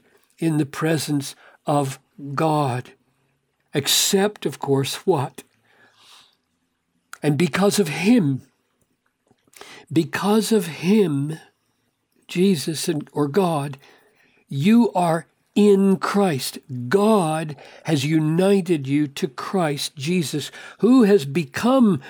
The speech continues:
wisdom and righteousness and sanctification and redemption, so that,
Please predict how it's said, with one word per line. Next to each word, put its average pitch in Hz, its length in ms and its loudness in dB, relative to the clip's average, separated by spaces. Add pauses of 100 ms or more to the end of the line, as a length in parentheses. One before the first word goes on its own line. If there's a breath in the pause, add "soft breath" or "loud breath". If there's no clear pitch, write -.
(160 loud breath)
wisdom 180 760 0
and 147 240 -4
righteousness 180 800 -2
and 151 160 -4
sanctification 185 1120 -4
and 151 180 -2
redemption, 156 760 0 (200 loud breath)
so 214 540 2
that, 185 580 0